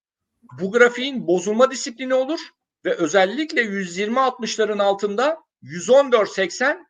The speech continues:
yüz dört riski tetikler. Şimdi bak, yüz on dört seksen ile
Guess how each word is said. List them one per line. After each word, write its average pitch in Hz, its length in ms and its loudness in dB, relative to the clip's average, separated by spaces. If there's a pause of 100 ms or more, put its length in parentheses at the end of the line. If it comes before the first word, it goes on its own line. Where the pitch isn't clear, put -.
yüz 180 360 -10
dört 320 280 2 (180)
riski 190 360 -4
tetikler. - 580 -2 (800)
Şimdi 202 240 -2
bak, 185 220 0 (220)
yüz 147 240 -8
on 269 220 2
dört 214 180 4
seksen 180 480 0
ile 170 300 -8